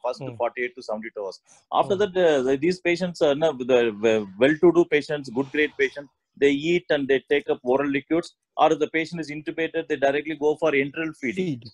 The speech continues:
Speaker 2: No,
Speaker 1: Okay.
Speaker 2: see, we
Speaker 1: So
Speaker 2: are, yeah, yeah. During that period only, we were discussing what is any specific choice of fluid.
Speaker 1: Mm.
Speaker 2: Obviously, it is left to the individual patient, so we wanted to know the different views on that. It is not
Speaker 1: Mm.
Speaker 2: that we are compelling somebody to use any of the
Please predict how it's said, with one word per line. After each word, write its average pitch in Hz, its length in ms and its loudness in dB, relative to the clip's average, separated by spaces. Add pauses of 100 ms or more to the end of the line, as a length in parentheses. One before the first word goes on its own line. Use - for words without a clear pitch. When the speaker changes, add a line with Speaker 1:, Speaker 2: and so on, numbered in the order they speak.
(140)
Speaker 2:
No, 160 240 0
Speaker 1:
Okay. 127 140 -6
Speaker 2:
see, 151 180 -4 (340)
we 139 60 -2
Speaker 1:
So 143 180 6
Speaker 2:
are, - 60 -12 (200)
yeah, 147 280 2
yeah. 131 300 -4
During 156 280 -2
that 151 280 2
period 190 220 2
only, 190 220 0
we 180 120 2
were 156 120 0
discussing 143 440 -6
what 135 200 -2
is 147 80 -4
any 143 180 -2
specific 143 500 -10
choice 135 220 -4
of 143 140 -6
fluid. 135 340 -6 (100)
Speaker 1:
Mm. 104 420 -16
Speaker 2:
Obviously, 175 500 2
it 220 100 -4
is 202 140 0
left 185 220 0
to 220 60 -4
the 202 120 0
individual 196 360 -2
patient, 190 400 -2
so 190 140 -4
we 180 160 -2
wanted 165 340 -4
to 185 80 -6
know 170 160 0
the 165 100 0
different 147 400 -2
views 151 320 -4
on 151 200 2
that. 123 300 0 (460)
It - 100 -10
is 151 120 -2
not 160 260 2
Speaker 1:
Mm. 170 40 -12
Speaker 2:
that 180 220 2
we 160 140 2
are 160 100 2
compelling 165 560 0
somebody 156 440 -4
to 147 120 -6
use 151 320 -4
any 143 240 -2
of 139 180 -2
the 135 240 -4